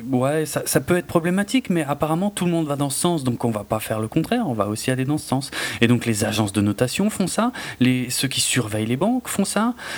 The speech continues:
euh, c'est, les banques font ça, et ceux qui sont, euh, enfin, même au, voilà, les, ceux qui vendent les contrats de, de, de, de prêts, euh, même au, à faible niveau, enfin, tout le monde,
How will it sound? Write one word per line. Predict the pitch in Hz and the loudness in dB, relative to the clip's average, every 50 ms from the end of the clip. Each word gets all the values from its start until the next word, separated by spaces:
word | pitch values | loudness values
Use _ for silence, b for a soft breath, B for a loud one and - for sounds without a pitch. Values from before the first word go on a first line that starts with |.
| B B B | B B B
euh, | - 123 123 120 120 120 120 120 120 120 120 120 117 | 0 2 2 2 2 2 2 2 2 2 2 0 0
c'est, | - - - 113 131 123 113 | 0 -2 0 0 0 0 2
les | 110 104 104 | 2 2 2
banques | 98 104 147 185 214 226 240 226 - | 4 4 4 4 4 2 2 0 -4
font | - - 170 | -2 0 0
ça, | 151 - - 170 190 208 208 214 202 | 0 2 2 2 2 2 2 2 2
et | 175 143 131 | 0 0 0
ceux | - - - 131 | -2 0 0 0
qui | 127 - 135 131 | 0 0 -2 -2
sont, | - - 131 131 135 135 127 | 4 4 4 4 6 4 2
euh, | 117 110 104 101 | 2 0 0 -2
enfin, | 104 - - 117 113 110 | -2 0 2 2 4 4
même | 113 123 131 131 120 | 4 4 4 2 2
au, | 113 110 107 107 - - - - - - - 131 | 0 -2 -4 -8 -12 -14 -16 -20 -20 -14 -8 -4
voilà, | 120 104 87 90 107 131 143 139 | -4 -2 0 0 2 2 2 0
les, | 113 101 101 107 110 | 0 -2 -2 -2 -2
ceux | 110 - - | -2 -2 -2
qui | 113 - 120 | -2 -2 -2
vendent | 113 117 131 135 131 | 2 2 2 2 2
les | 127 117 | 0 -2
contrats | - 131 123 117 - - 127 123 123 120 117 | 0 2 0 0 2 0 2 2 2 0 0
de, | 113 107 101 101 101 B B B B B B B B B B B B B B B B | 0 0 0 0 -2 B B B B B B B B B B B B B B B B
de, | 113 123 127 123 123 117 | 2 4 4 4 4 2
de, | 117 127 123 | 2 0 0
de | 117 123 127 | 2 2 0
prêts, | 120 - - - 98 135 135 135 139 139 131 | 0 2 0 0 2 2 2 4 2 2 2
euh, | 113 104 101 101 | 2 2 0 0
même | 104 113 120 120 117 107 | 2 2 2 2 2 2
au, | 104 101 101 101 104 | 2 2 2 0 0
à | 104 107 | 0 -2
faible | - - - 143 135 123 123 117 | -2 0 0 0 2 2 2 2
niveau, | 120 131 139 139 156 185 202 202 202 185 | 2 2 0 0 0 0 2 2 2 0
enfin, | 156 127 - 123 | 0 0 0 -2
tout | - - - | -2 2 0
le | 170 185 | 2 2
monde, | 208 240 233 | 2 0 0